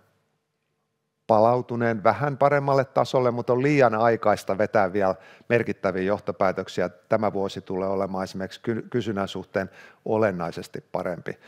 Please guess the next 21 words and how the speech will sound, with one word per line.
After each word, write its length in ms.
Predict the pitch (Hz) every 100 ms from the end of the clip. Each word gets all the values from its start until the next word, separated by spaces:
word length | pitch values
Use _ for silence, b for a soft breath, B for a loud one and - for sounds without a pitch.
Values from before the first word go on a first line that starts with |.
| B B _
Pientä 340 | 143 165 139
parempaa 580 | - 123 131 113 101 98
viriämistä 720 | 113 117 113 92 92 - -
on 80 | 87
merkeissä, 600 | 107 107 - 131 - 151 B B B B B -
ää, 220 | 107 107
mut 220 | 95 113
me 80 | 123
py-, 260 | - 131 -
pyritään 400 | 131 131 127 113
silti 360 | 107 143 117 107
draivaamaan 580 | 113 117 101 101 101 95
tätä 360 | 101 101 98 -
tai 180 | - 98 - - _ _ 165 120 127 175 - -
viemään 320 | 131 120 107
eteenpäin 420 | 120 131 107 101 95
kannattavaa 520 | 127 110 - 92 98
kasvua. 580 | - 123 - 147 147 B B B B B _ -
Ja 240 | 110 110 -
meillä 200 | 120 104
on 220 | 92 110